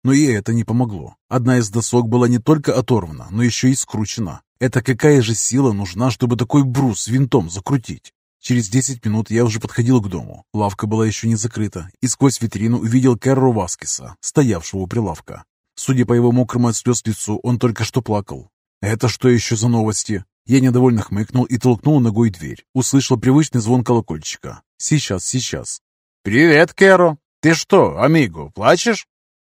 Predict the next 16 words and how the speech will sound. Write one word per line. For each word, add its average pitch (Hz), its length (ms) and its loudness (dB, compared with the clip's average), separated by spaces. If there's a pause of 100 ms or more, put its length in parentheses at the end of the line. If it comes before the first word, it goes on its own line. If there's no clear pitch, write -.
(100)
"Нет, 117 720 2
все 143 240 4
хорошо, 131 720 2
не 131 160 -2
обращай 151 560 4
внимания". 110 680 0 (520)
Отмахнулся 135 600 -2
покрасневший 120 600 -2
Керро 117 340 0
и 135 80 0
вытер 123 300 0
слезы. - 440 -12 (400)
"Ничего 139 580 6
особенного 127 560 2
не 127 140 0
случилось. 117 840 -2